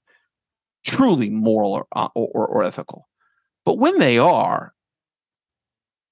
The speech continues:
I'm either gonna walk, or I'm gonna tell you what I think,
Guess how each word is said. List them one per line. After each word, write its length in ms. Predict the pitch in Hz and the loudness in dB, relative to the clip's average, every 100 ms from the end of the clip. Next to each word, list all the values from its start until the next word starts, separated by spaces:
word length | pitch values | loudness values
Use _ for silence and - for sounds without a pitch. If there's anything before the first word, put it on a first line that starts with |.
| _ _ _ _ _ _ | _ _ _ _ _ _
I'm 320 | 117 113 110 | 0 0 0
either 220 | 110 110 107 | -2 -4 -2
gonna 180 | 104 | -2
walk, 560 | 101 110 123 202 - - _ _ - | 0 2 2 0 -4 -16 _ _ -8
or 360 | 117 104 101 | -4 -2 -2
I'm 120 | 110 113 | 0 0
gonna 160 | 107 | -2
tell 220 | - 107 | -2 0
you 120 | 107 147 | 2 2
what 160 | 160 | 2
I 100 | 170 | 2
think, 340 | 165 104 117 | -2 -6 -8